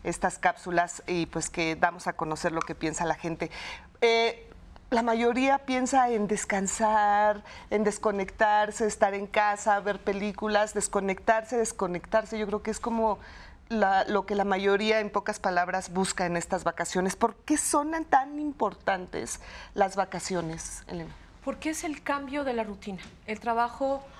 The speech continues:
Speaker 2: a veces es abrumante, no que no lo disfrutemos, podemos disfrutar el trabajo, claro que sí, pero abruma, al igual que la escuela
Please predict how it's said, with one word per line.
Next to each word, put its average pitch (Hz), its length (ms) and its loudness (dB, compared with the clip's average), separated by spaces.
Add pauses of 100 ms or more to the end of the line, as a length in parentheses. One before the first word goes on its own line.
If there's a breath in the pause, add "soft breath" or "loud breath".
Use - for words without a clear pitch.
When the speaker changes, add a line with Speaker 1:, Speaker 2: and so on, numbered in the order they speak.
(120)
Speaker 2:
a 208 80 0
veces 220 320 -4
es 220 320 -2
abrumante, 202 640 -6 (440 loud breath)
no 226 220 -2
que 233 120 -4
no 226 120 0
lo 220 120 -2
disfrutemos, 208 600 -10
podemos 208 300 -6
disfrutar 185 560 -6
el 233 80 -8
trabajo, 175 400 -12
claro 214 300 -6
que 185 80 -16
sí, 202 280 -12 (240 loud breath)
pero 208 140 -2
abruma, 214 460 -4 (340 loud breath)
al 226 160 0
igual 240 220 -2
que 240 80 -6
la 226 80 -6
escuela 214 320 -8